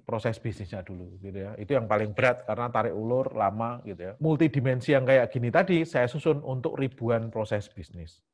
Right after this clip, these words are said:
Gitu. Saya harmonisasi nanti semuanya, gitu ya. Terus dengan saya menyusun proses bisnis yang seperti ini dan itu saya cemplungkan ke yang di sini proses bisnis, Bapak sekalian.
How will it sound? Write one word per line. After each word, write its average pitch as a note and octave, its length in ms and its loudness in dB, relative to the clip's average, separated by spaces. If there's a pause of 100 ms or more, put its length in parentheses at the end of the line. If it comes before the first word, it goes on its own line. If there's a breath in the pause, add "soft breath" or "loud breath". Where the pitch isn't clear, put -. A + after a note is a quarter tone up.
(140)
Gitu. F#2 240 -16
Saya G2+ 240 0
harmonisasi G#2 480 -4
nanti A2+ 240 -6
semuanya, A2 640 -8
gitu F2 160 -10
ya. F2 240 -10
Terus C#3+ 480 4 (160)
dengan E3 480 4 (160)
saya E3 320 6
menyusun E3 480 2
proses D#3+ 320 4
bisnis C3+ 240 -2
yang C3 80 2
seperti B2+ 400 2
ini F3 240 0
dan B2 160 4
itu C3 160 -2
saya E3 240 4
cemplungkan D#3 480 2
ke D#3 160 6
yang B2+ 160 4
di A#2+ 80 -2
sini F#3+ 240 0
proses D3+ 400 0
bisnis, E3+ 320 -4
Bapak A#2 160 0
sekalian. A#2 240 -6